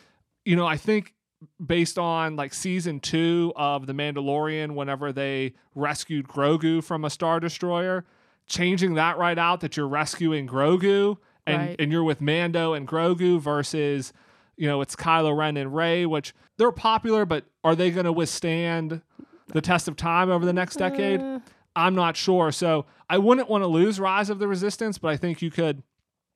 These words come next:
Speaker 1: theme it. You could even make it, you know, you're battling the Death Star, and it, it's,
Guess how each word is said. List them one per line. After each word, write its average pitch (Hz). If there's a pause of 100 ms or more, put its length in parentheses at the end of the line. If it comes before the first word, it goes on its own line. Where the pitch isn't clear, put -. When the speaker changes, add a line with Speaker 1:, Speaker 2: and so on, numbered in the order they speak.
(200)
Speaker 1:
theme 196
it. 208
You 220
could 226
even 220
make 214
it, 220 (340)
you 180
know, 196
you're 180
battling 190
the 180
Death 175
Star, 127
and 147
it, -
it's, 165